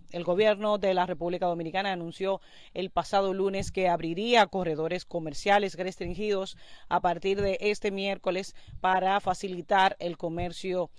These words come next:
con Haití de productos alimenticios y, eh, productos medicinales.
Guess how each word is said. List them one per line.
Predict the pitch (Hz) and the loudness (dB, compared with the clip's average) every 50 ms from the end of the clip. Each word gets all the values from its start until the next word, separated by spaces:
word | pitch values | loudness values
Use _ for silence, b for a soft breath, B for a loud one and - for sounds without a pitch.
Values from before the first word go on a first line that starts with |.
| b b b b | b b b b
con | - 185 185 185 | -2 -2 0 0
Haití | 170 165 160 - 220 240 269 262 | 0 -4 -4 -4 -4 -4 -2 -2
de | 254 196 | -2 -2
productos | - 170 170 170 165 165 160 - 202 190 185 185 185 - - - | 0 -2 -2 -2 -2 -6 -6 -4 -2 0 0 0 -2 -4 -4 -2
alimenticios | 170 170 165 165 165 151 151 147 - 214 220 214 - - 190 185 185 190 185 202 - - b b b b b | -2 -2 -2 -2 -6 -6 -8 -6 -6 -6 -6 -6 -8 -8 -6 -6 -4 -6 -6 -8 -10 -16 b b b b b
y, | - 190 196 190 196 202 202 202 190 - | -6 -4 -4 -2 -2 -2 -2 -2 -4 -4
eh, | 190 190 180 170 170 160 | -2 0 2 2 0 0
productos | - 175 170 165 165 165 - - 190 190 175 | -2 -4 -4 -4 -4 -6 -6 -6 -6 -6 -6
medicinales. | 175 180 175 165 170 - - 156 135 135 123 117 117 117 131 - - | -6 -6 -6 -6 -6 -8 -8 -8 -8 -8 -10 -10 -12 -12 -12 -10 -10